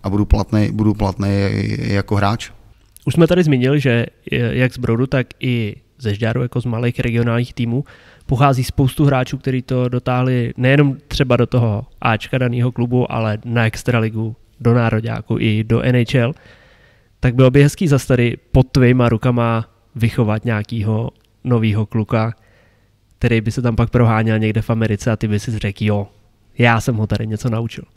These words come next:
Speaker 1: Ne, tak to nevíš, jak moc bych si tohleto přál, kdyby se tohleto povedlo. Jo, ale to je strašný kus práce a všeho, co se tomu musí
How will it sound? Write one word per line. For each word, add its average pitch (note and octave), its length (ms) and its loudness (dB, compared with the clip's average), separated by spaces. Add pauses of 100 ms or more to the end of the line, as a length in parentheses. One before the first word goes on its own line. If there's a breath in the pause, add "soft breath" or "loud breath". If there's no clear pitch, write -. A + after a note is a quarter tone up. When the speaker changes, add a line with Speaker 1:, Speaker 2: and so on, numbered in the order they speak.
Speaker 1:
Ne, G#2 260 0
tak - 180 -12 (360)
to A#2 140 2
nevíš, G#2+ 280 2 (580)
jak G#2 220 -4
moc G#2+ 160 -2
bych G2 140 -6
si A2+ 120 -4
tohleto G#2 300 -2
přál, G2+ 360 -2
kdyby F#2+ 200 -2
se G2+ 140 -6
tohleto F#2+ 300 -2
povedlo. F#2 460 -4 (640 loud breath)
Jo, F#2 300 0
ale F#2+ 180 0
to F#2+ 160 -4
je F#2 400 0 (440 loud breath)
strašný A2 420 -2
kus - 200 -4
práce G2+ 800 -2
a F#2+ 300 -4 (540)
všeho, G2 720 0 (360)
co - 160 -4
se A2 120 0
tomu G#2 180 0
musí G2 880 -2